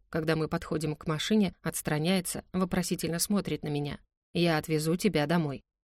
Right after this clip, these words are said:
«Не хочу я домой», вырывается, удерживаю за руку. «Он меня держит взаперти, он заставляет меня принимать какие-то таблетки.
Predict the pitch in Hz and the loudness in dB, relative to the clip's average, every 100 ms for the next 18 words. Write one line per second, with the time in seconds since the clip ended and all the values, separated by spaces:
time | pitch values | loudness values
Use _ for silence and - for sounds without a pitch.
0 | _ 214 202 202 - 285 269 285 277 175 | _ 4 6 4 2 2 4 6 6 4
1 | - _ - 208 269 226 147 156 - - | -2 _ 0 4 4 4 2 0 -6 -2
2 | 202 208 220 160 185 190 160 151 - - | 2 4 4 4 2 2 0 -4 -6 -14
3 | _ _ _ 254 247 247 240 214 277 226 | _ _ _ 8 10 10 10 8 4 4
4 | 202 196 233 277 - 214 - _ - 240 | 2 2 0 -2 -2 -2 -2 _ 4 4
5 | 202 - 196 233 254 220 220 196 214 214 | 6 4 2 2 2 4 4 6 6 6
6 | 233 - 202 226 220 214 214 233 196 - | 4 0 -2 0 -2 0 0 2 0 -2
7 | 214 | -12